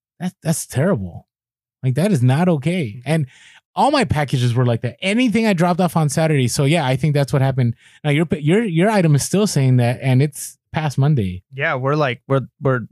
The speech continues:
Speaker 2: late.
Speaker 1: No, it is Monday.
Speaker 2: Yeah, we're late Monday now.
Speaker 1: Okay, no, no. So, but this, watch it. I guarantee tomorrow morning you're gonna look at it and it's gonna say that it's scanned today. So if you're listening to the
Speaker 2: So when
Speaker 1: podcast,
Speaker 2: you
Speaker 1: we're
Speaker 2: say
Speaker 1: recording
Speaker 2: scan,
Speaker 1: this on a
Speaker 2: though, so, like,
Speaker 1: Monday.
Speaker 2: like, they, they're just now starting to process it there?
Speaker 1: Correct.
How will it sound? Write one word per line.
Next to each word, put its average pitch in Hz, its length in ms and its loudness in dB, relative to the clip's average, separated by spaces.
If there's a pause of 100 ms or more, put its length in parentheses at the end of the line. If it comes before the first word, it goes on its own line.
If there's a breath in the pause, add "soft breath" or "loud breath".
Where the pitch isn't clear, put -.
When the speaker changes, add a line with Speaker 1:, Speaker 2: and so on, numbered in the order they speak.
(300)
Speaker 2:
late. 131 200 -2
Speaker 1:
No, 185 100 2
it 175 100 2
is 196 140 2
Monday. 131 320 2
Speaker 2:
Yeah, 135 100 2
we're 131 140 0
late 151 200 0
Monday 139 300 -2
now. 226 140 0
Speaker 1:
Okay, 262 120 0
no, 285 120 -2
no. 254 160 0
So, 170 160 -2
but 135 240 -4
this, 175 200 0 (380)
watch 185 320 -2
it. - 140 -6 (580)
I 143 80 -2
guarantee 180 480 0
tomorrow 151 400 2
morning 151 360 4
you're 156 160 4
gonna 131 100 4
look 151 160 0
at 185 80 2
it - 20 2
and 185 80 2
it's 139 120 0
gonna 143 120 2
say 135 160 0
that 127 140 2
it's 110 100 -2
scanned 117 480 0 (460)
today. 104 340 -2 (360)
So 165 40 2
if 165 100 0
you're 220 80 2
listening 233 220 0
to - 40 0
the 196 240 0
Speaker 2:
So 214 120 0
when 202 80 2
Speaker 1:
podcast, 190 60 -2
Speaker 2:
you 196 60 2
Speaker 1:
we're 202 60 4
Speaker 2:
say 196 80 2
Speaker 1:
recording 190 300 0
Speaker 2:
scan, 185 100 0
Speaker 1:
this 170 40 0
on 160 100 0
a - 20 0
Speaker 2:
though, 151 60 0
so, 151 100 2
like, 139 120 0
Speaker 1:
Monday. 98 120 -6 (180)
Speaker 2:
like, 131 220 -4
they, 147 200 0
they're 139 220 -2
just 147 300 -2
now 143 120 -2
starting 139 340 -2
to 127 40 -4
process 131 480 -2
it 151 100 -2
there? 156 140 -2
Speaker 1:
Correct. 160 480 -2